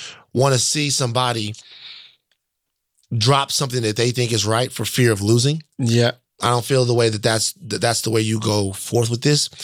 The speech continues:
Speaker 1: The problem with it is, is that Comcast has significant support, uh, with the Trump administration.
Speaker 2: <sighs>
Speaker 1: And if
Speaker 2: We know how
Speaker 1: there
Speaker 2: them
Speaker 1: was a
Speaker 2: motherfuckers
Speaker 1: void,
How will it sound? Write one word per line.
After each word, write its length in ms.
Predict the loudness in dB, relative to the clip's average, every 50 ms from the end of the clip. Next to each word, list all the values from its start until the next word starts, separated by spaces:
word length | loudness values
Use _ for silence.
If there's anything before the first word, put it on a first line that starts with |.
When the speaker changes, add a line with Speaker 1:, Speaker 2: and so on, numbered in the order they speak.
| -14 -14 -14 -12 -2
Speaker 1:
The 80 | -2 -2
problem 540 | -2 0 2 4 6 6 6 4 2 0 -2
with 160 | -2 -2 -2
it 80 | -4 -4
is, 320 | -2 -2 -2 -2 -4 -6 -8 -12 -20 -20 -20 -20 -20 _ 0
is 140 | 0 2 2
that 160 | 2 0 0
Comcast 760 | 0 0 2 2 2 0 0 -2 -2 0 -2 -2 -4 -6 -8 -10 -10 -4
has 300 | -2 0 0 0 0 0
significant 520 | -2 -2 0 0 0 0 0 0 0 0 0
support, 540 | -2 -6 -8 -4 -2 0 0 0 -2 -6 _ _ -20 -20 -18 -18 -18 -20 -20 _ _ _ _ _ -2
uh, 240 | 0 2 4 4 4
with 120 | 2 2 0
the 60 | 0
Trump 220 | 0 0 0 0
administration. 600 | 0 0 0 0 0 0 0 0 0 0 0 -2 -4 -4
Speaker 2:
<sighs> 60 | -6 -8 -10 -12 -12 -12 -12 -12 -12 _ _ _ _ _ -4 -2
Speaker 1:
And 480 | -2 0 0 -2 -2 -4 -6 -8 -10 -14 _ -20 _ _ _ -2
if 520 | 2 4 4 4 4 2 -2 -10 -12 -14 _ _ -6
Speaker 2:
We 160 | 0 2 2
know 140 | 2 2 2
how 140 | 2 4 4
Speaker 1:
there 100 | 4 6
Speaker 2:
them 80 | 6
Speaker 1:
was 140 | 4 4 2
a 20 |
Speaker 2:
motherfuckers 180 | 0 -2 0 2
Speaker 1:
void, 300 | 4 6 6 4 4 0